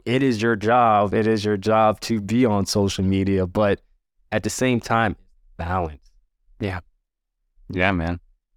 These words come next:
Speaker 2: I think, uh, I wanna go back to what you were saying even bef-, before that, before I responded, 'cause I, I thought there wa-, there might be a question in there.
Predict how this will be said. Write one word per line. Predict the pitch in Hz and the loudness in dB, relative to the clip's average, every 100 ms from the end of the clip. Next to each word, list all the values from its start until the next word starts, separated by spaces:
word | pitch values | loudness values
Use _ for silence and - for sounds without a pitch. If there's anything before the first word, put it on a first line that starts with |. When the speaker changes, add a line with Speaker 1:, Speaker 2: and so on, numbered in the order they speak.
| _ | _
Speaker 2:
I | 98 90 | -8 -6
think, | 104 87 90 | -6 -6 -4
uh, | 82 82 - _ _ _ _ _ _ _ 101 | -6 -6 -12 _ _ _ _ _ _ _ -4
I | |
wanna | 98 101 | 0 0
go | 92 | -2
back | 95 95 95 | -2 -4 -4
to | - | -6
what | 101 | -4
you | 98 | -4
were | 90 | -4
saying | 98 90 92 | -4 -2 -2
even | 92 90 | -2 -4
bef-, | 87 - 101 | -6 -12 -8
before | 98 - 101 98 | -8 -2 -2 0
that, | 113 120 107 | -2 -4 -6
before | 95 107 | -4 0
I | 95 95 | 2 2
responded, | 104 98 - 92 95 104 _ _ - | -2 -6 -2 -2 -2 -4 _ _ -8
'cause | 127 | -4
I, | 107 113 104 | -2 -4 -6
I | - 113 | -6 -2
thought | 127 110 | 0 0
there | 107 | 0
wa-, | 110 | -2
there | 110 | -2
might | 98 113 | -2 0
be | 113 | -2
a | |
question | - 110 110 - 135 | -2 -2 -2 -2 -2
in | 135 | -2
there. | 139 147 | -2 -4